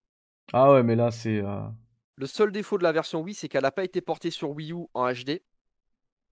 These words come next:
Speaker 2: Parce qu'autrement, je trouve que c'était, euh, vraiment le, c'est vraiment un gameplay super, euh, au motion control, la, la version Wii. Donc, c-,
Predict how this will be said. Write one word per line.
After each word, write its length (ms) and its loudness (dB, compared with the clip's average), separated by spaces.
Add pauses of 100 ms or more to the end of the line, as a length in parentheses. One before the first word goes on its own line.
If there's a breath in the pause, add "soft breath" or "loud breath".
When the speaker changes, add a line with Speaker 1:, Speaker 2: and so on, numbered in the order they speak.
(320)
Speaker 2:
Parce 160 -6
qu'autrement, 400 -4
je 80 -10
trouve 140 -20
que 100 -12
c'était, 320 -8
euh, 220 -2
vraiment 280 -6
le, 380 -6 (800)
c'est 140 -8
vraiment 200 0
un 60 0
gameplay 320 -4
super, 420 -2
euh, 520 -4
au 100 -8
motion 320 -8
control, 400 -4
la, 300 -4
la 100 -6
version 300 -10
Wii. 200 -12 (540)
Donc, 200 -16
c-, 40 -20